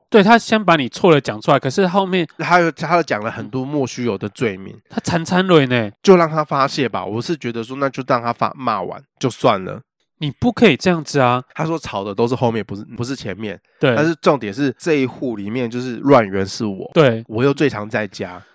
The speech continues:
Speaker 1: 最吵的应该会是前面，不是后面。
Speaker 2: 对。
Speaker 1: 这个方位就完全错，而且后面根本没有人。
Speaker 2: 对，后面根本没有人，就是我们就
Speaker 1: 对。
Speaker 2: 怀疑他是不是撞邪。
Speaker 1: 对。<laughs> 是我，我就吓他了。他刚不是还说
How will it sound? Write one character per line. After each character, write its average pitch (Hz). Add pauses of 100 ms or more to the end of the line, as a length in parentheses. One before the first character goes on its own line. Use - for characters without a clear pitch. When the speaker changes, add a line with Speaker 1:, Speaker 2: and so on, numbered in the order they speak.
(120)
Speaker 1:
最 202
吵 139
的 123
应 135
该 156
会 160
是 160
前 123
面， 127
不 -
是 135
后 123
面。 110
Speaker 2:
对。 110 (120)
Speaker 1:
这 -
个 160
方 165
位 156
就 170 (100)
完 127
全 117
错， 127
而 143
且 139 (340)
后 196
面 175
根 170
本 143
没 131
有 127
人。 95 (140)
Speaker 2:
对， 160
后 190
面 160
根 165
本 131
没 113
有 110
人， 104
就 147
是 170
我 139
们 139
就 123
Speaker 1:
对。 107
Speaker 2:
怀 139
疑 143
他 143
是 139
不 131
是 123
撞 107
邪。 - (260)
Speaker 1:
对。 120 (260)
<laughs> -
是 277
我， 165
我 127
就 185
吓 165
他 127
了。 123 (240)
他 208
刚 226
不 180
是 220
还 175
说 175